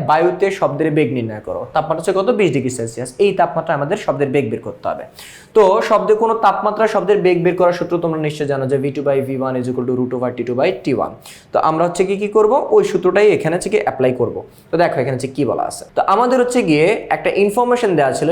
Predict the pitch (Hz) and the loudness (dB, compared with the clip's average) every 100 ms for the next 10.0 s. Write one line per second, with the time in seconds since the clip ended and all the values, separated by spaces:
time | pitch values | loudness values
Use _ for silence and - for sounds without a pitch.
0 | 185 185 175 185 185 196 196 196 214 202 | 0 0 0 0 0 0 0 0 2 2
1 | 139 156 214 254 226 233 233 226 185 175 | 2 2 2 4 2 0 -2 0 0 0
2 | 170 165 147 139 139 135 185 226 - 143 | 0 -2 -2 -2 -2 -2 2 2 0 -2
3 | 131 143 143 131 151 - - - - _ | 0 2 2 2 0 -2 -8 -20 -20 _
4 | _ 135 151 160 160 170 165 156 165 165 | _ -2 0 2 2 2 0 0 -2 -2
5 | 147 143 143 180 285 - - - - 143 | -4 -2 -2 0 0 -2 -10 -20 -4 -2
6 | 135 135 151 - - 131 190 277 131 131 | 0 2 0 0 -2 0 0 0 -2 0
7 | 117 - - - - - _ - 180 185 | 0 -2 -10 -12 -16 -20 _ -2 0 2
8 | 190 170 156 185 190 - - _ - _ | 2 2 0 -2 -6 -14 -20 _ -20 _
9 | - 151 131 220 254 254 254 226 226 220 | 0 2 4 4 4 2 2 2 2 0